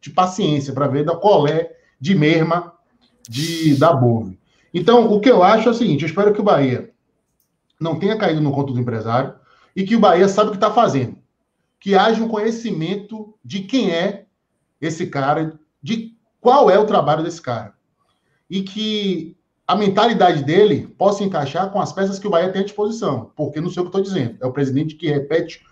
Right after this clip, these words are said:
toda vez que ele aparece, "O Bahia não tem dinheiro pra contratar, o Bahia não tem dinheiro pra contratar, o Bahia não tem dinheiro pra contratar."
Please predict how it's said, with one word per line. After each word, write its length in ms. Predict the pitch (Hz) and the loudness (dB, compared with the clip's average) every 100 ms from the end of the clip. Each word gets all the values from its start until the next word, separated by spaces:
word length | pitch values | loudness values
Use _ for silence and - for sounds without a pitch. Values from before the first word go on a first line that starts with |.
| _ _ _ | _ _ _
toda 200 | 196 233 | 6 6
vez 120 | 220 | 6
que 60 | 208 | 4
ele 80 | 196 | 4
aparece, 400 | 196 147 117 120 | 4 4 2 0
"O 40 | |
Bahia 140 | 127 127 | 2 2
não 120 | 135 | 2
tem 80 | 131 | 2
dinheiro 180 | 131 | 2
pra 80 | 160 | 0
contratar, 380 | 160 190 185 107 | -2 -2 -2 -6
o 20 | |
Bahia 120 | 117 | -8
não 60 | 117 | -6
tem 20 | |
dinheiro 200 | 120 123 | -4 -4
pra 80 | 139 | -2
contratar, 300 | 135 120 147 | -4 -2 0
o 20 | |
Bahia 140 | 165 156 | 0 -2
não 80 | |
tem 100 | 147 | -2
dinheiro 160 | 139 143 | -2 -2
pra 80 | 151 | -4
contratar." 460 | 160 180 - - | -8 -6 -6 -8